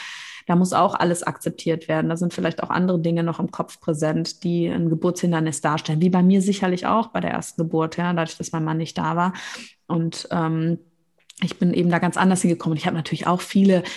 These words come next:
ähm, erlebt, die ihre Geburtsplanung mitgebracht haben. Das heißt, die auf dem din A vier Zettel ausgedruckt geschrieben haben, wie ihre Geburt ablaufen soll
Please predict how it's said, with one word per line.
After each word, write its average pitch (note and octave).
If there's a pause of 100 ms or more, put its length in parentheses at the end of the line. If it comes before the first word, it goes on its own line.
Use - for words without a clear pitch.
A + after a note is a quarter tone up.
(200)
ähm, F3
erlebt, F3
die E3+
ihre D#3+
Geburtsplanung F3+
mitgebracht E3
haben. D#3+
Das D#3+
heißt, F3
die F#3
auf -
dem E3+
din E3
A E3
vier G3
Zettel F#3
ausgedruckt F3
geschrieben F3
haben, E3
wie F3
ihre E3+
Geburt F3
ablaufen E3
soll D3+